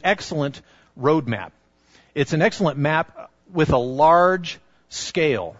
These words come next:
okay, so that you can see the flow of the Bible from beginning to end. It's not gonna zoom in and look at one passage and dig it apart, okay? It's gonna give you the layout of the whole area. And so that, that, uh, Sunday school class that's going on over there is an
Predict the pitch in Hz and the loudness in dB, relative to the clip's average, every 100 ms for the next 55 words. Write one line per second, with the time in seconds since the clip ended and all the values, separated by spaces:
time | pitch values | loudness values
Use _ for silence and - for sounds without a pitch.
0 | - 104 120 127 - 156 139 - 180 165 | -18 -10 -6 -6 -2 -4 -2 -4 -2 -2
1 | 135 - 220 185 156 - - - 156 - | -4 -4 -2 -2 -4 -8 -20 -2 -2 0
2 | - 180 202 208 196 139 127 135 147 117 | 0 2 4 6 4 2 -2 0 0 -2
3 | 87 - _ - 135 127 143 143 135 160 | -8 -14 _ -4 -4 -2 0 0 0 -4
4 | 127 101 139 - 226 185 160 117 165 160 | -6 -4 -4 -2 -2 -2 -4 -2 -2 0
5 | 147 139 113 120 147 127 - _ _ - | 0 -2 -2 -4 -6 -8 -14 _ _ -6
6 | 147 135 139 139 139 110 107 104 135 117 | -4 -2 -2 -2 -4 -8 -8 -6 -6 -6
7 | 98 131 101 87 - 123 131 - _ - | -8 -6 -6 -8 -10 -10 -10 -14 _ -8
8 | 147 208 165 147 170 156 127 131 190 156 | -4 0 0 -2 -2 -2 -2 2 2 4
9 | 117 123 151 123 110 147 151 135 139 101 | 2 0 -4 -8 -4 -2 -2 -2 -4 -4
10 | 82 _ _ _ 127 120 147 131 160 185 | -10 _ _ _ -6 -4 -2 0 2 0
11 | - 135 156 160 - 135 117 - 180 208 | -4 0 2 2 0 -4 -2 -2 -2 -2
12 | 156 - 139 131 127 - 135 127 117 117 | -6 -4 -2 -2 -6 -4 -4 -2 -4 -2
13 | 151 120 107 _ _ - 151 127 131 | -2 -2 -4 _ _ -6 -4 -2 -4